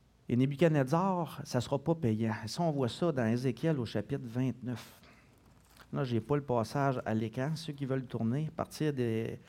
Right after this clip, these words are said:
on va y aller. Ézéchiel vingt-neuf, verset dix-sept. «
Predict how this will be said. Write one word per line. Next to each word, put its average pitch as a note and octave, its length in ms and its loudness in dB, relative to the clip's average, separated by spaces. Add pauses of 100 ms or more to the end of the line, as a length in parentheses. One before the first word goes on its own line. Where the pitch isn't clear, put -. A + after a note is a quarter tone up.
(520)
on A#2 100 -8
va A#2 120 0
y A2+ 140 2
aller. C#3 280 4 (3250)
Ézéchiel E3 420 4
vingt-neuf, D#3 640 2
verset C3+ 340 0
dix-sept. « - 800 -8